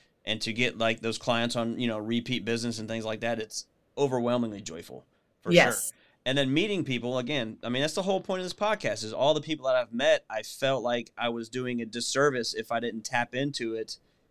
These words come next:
Speaker 1: and share everybody's story. 'Cause we all
Speaker 2: Right.
Speaker 1: have different stories, yet a lot of them are very similar, especially, you know, entrepreneurial-based people with the hustle and the grind and, and things like that. So it's really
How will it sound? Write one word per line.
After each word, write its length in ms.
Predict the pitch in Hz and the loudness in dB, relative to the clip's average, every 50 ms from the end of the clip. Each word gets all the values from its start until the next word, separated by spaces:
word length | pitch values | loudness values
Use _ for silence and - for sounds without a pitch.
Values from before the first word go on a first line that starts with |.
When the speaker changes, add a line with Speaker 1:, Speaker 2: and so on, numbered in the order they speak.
| _ _ - | _ _ -4
Speaker 1:
and 160 | 113 117 110 | -2 -2 0
share 380 | - - - 143 131 131 131 113 | 2 2 4 6 6 8 8 8
everybody's 520 | 117 120 117 117 110 113 110 107 107 101 | 6 4 4 2 0 -2 -2 -2 -2 -2
story. 520 | - - - 120 135 156 127 - - - _ _ _ _ _ _ _ _ _ _ | -2 -2 -2 0 0 0 0 -2 -6 -16 _ _ _ _ _ _ _ _ _ _
'Cause 120 | - 123 120 | -16 -10 0
we 120 | 131 147 | 4 6
all 120 | 190 185 | 8 8
Speaker 2:
Right. 100 | 170 165 | 8 6
Speaker 1:
have 340 | 156 151 151 147 135 - - _ _ _ - 120 113 | 4 2 2 0 0 -4 -12 _ _ _ -20 -8 -2
different 340 | - 139 143 - 147 131 120 | 0 0 0 0 -2 -6 -6
stories, 440 | - - 143 143 139 131 123 117 110 | -4 -2 0 0 0 0 -2 -2 -2
yet 200 | 120 123 107 - - | -2 -2 -2 -4 -4
a 60 | 107 | -4
lot 220 | 117 123 131 131 131 | 0 2 4 4 4
of 60 | 123 | 2
them 80 | 120 | 0
are 60 | 117 110 | -2 -2
very 200 | 120 127 117 110 | -2 -2 -2 -2
similar, 600 | - - - 139 139 135 117 107 104 101 101 - | -2 -2 0 0 0 0 0 -2 -4 -4 -6 -6
especially, 480 | - - - - 135 127 - - 120 | -6 -6 -4 -2 -2 0 0 -2 -2
you 180 | 120 120 120 113 | -2 -2 -2 -2
know, 140 | 110 107 98 | -4 -4 -2
entrepreneurial-based 840 | 110 123 120 - - 120 117 120 117 113 113 110 117 117 113 - - | -2 -2 -4 -4 -6 -4 -2 -2 0 -2 -2 -2 -2 -2 -4 -2 0
people 440 | - 147 156 120 117 110 107 - _ _ _ _ _ _ _ _ - | 0 0 2 2 0 0 0 -2 _ _ _ _ _ _ _ _ -14
with 140 | - 113 | -8 -4
the 140 | - 104 101 | 0 0 2
hustle 360 | 127 117 113 110 - 117 117 | 2 2 2 2 0 0 -2
and 100 | 113 113 | -2 -2
the 60 | 113 110 | -4 -4
grind 400 | 104 110 110 110 107 107 104 104 | -4 -2 -2 -2 -2 -2 -4 -4
and, 180 | 101 104 - - | -6 -8 -8 -8
and 160 | 104 107 101 104 | -8 -8 -6 -4
things 200 | 113 107 104 104 | -4 -4 -4 -4
like 180 | 101 101 101 | -6 -4 0
that. 280 | - 120 127 120 104 - | 4 6 6 6 4 2
So 140 | - 107 107 | -2 -6 -6
it's 140 | 104 - | -6 -6
really 540 | 113 120 139 156 160 151 151 143 135 135 131 | -4 0 2 4 6 6 4 4 2 0 -4